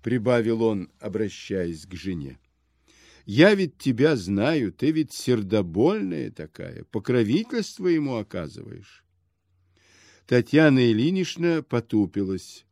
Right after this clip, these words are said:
улыбнулась и покраснела. "Ну, так и есть", продолжал Овсянников. "Ох ты, баловница!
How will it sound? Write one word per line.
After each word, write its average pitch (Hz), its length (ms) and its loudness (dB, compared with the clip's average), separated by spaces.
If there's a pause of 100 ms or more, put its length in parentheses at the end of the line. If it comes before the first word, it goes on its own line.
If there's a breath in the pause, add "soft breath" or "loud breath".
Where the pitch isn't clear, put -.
улыбнулась 117 1040 0
и 123 80 -6
покраснела. 90 880 -12 (640)
"Ну, 349 400 -4
так 214 440 -2
и 127 80 -2
есть", 95 680 -6 (480 soft breath)
продолжал 110 680 0
Овсянников. 95 680 -8 (680)
"Ох 202 400 2 (100)
ты, 139 160 -2
баловница! 95 1040 -6